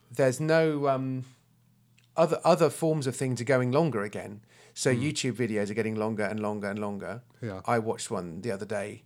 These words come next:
Speaker 1: over three nights that was three and a half hours long.
Speaker 2: Mm.
Speaker 1: Um,
Speaker 2: Wow.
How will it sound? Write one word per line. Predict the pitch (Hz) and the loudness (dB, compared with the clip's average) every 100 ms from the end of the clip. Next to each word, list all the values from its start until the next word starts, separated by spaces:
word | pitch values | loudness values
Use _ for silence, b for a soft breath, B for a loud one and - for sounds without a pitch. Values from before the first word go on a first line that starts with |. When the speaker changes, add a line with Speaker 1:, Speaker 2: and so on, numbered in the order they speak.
| - | -10
Speaker 1:
over | 113 110 | -8 -8
three | - 139 120 | -8 -4 -2
nights | 110 101 - | -4 -6 -8
that | 95 | -12
was | - | -10
three | - 110 | -8 -8
and | 104 | -6
a | |
half | 107 104 | -8 -8
hours | 104 92 101 | -8 -8 -8
long. | 90 110 113 _ B B B 113 | -8 -10 -14 _ B B B -10
Speaker 2:
Mm. | 120 | 0
Speaker 1:
Um, | 131 123 120 117 120 120 | 4 4 4 2 0 -4
Speaker 2:
Wow. | 113 120 | -8 -12